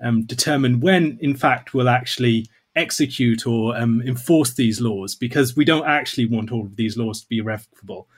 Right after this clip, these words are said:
So in <laughs> principle, they are rev-, irrevocable, but in actual practice,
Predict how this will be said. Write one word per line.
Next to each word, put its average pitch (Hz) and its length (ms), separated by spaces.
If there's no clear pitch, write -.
So 139 140
in 131 80
<laughs> 120 80
principle, 185 400
they 113 120
are 113 140
rev-, 107 280
irrevocable, 113 720
but 139 240
in 147 120
actual 160 400
practice, 120 800